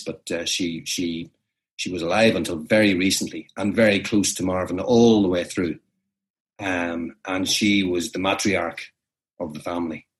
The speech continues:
and held a very tight family together in, in very difficult circumstances. Um,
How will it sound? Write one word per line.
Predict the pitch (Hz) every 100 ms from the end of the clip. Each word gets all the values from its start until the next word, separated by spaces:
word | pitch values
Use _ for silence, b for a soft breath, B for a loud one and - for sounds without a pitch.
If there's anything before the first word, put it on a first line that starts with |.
| _
and | 85 78 - _ _ _
held | 90 92
a | 82
very | 95 92
tight | - 95 92
family | - 90 87 82
together | 90 90 87 85
in, | 85 85 85
in | 87
very | 85 92 85 76
difficult | 92 - -
circumstances. | - 85 - - 80 76 - b b b b b _
Um, | 98 87 82 82